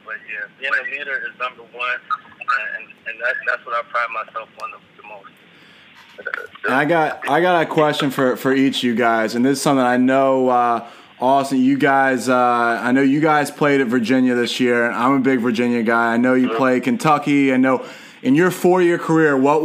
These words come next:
Speaker 2: what would you guys say was probably the most difficult environment for, for you to play in?
Speaker 3: Um, I could go right back. I had two games in mind, but the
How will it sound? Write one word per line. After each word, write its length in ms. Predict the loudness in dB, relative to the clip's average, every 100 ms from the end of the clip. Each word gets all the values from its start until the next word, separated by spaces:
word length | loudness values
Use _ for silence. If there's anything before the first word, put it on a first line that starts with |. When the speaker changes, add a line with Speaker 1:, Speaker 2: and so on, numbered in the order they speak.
| 0
Speaker 2:
what 220 | 2 2
would 160 | 0 0
you 100 | 2
guys 340 | 2 2 -2
say 280 | -2 0 2
was 120 | 0
probably 260 | 0 0 2
the 60 | 2
most 300 | 0 -2 0
difficult 520 | 0 0 0 0 2
environment 640 | 2 2 2 2 0 -4
for, 260 | -2 0 0
for 140 | -2
you 120 | 0
to 100 | 0
play 320 | 0 0 0 -2
in? 180 | -6 -12 _ _ -6 -6 -8 -20 _ _ _ -14 -14 -14 -20 _ _ _ -20 -20 _ -18 -18 -6
Speaker 3:
Um, 840 | -4 -2 -2 -2 -4 -6 -8 -12 -20 _ _
I 140 | -6 -6
could 220 | -6 -8 -6
go 520 | -6 -6 -8 -12 -16 _ _ _ _ _ -20 -20 -10
right 240 | -6 -6 -6 -6
back. 340 | -4 -4 -6 -14 _ _ _ _
I 60 | -6
had 180 | -6 -6 -10
two 140 | -10
games 280 | -8 -8 -8
in 80 | -8
mind, 300 | -4 -4 -4
but 180 | -8
the 80 | -12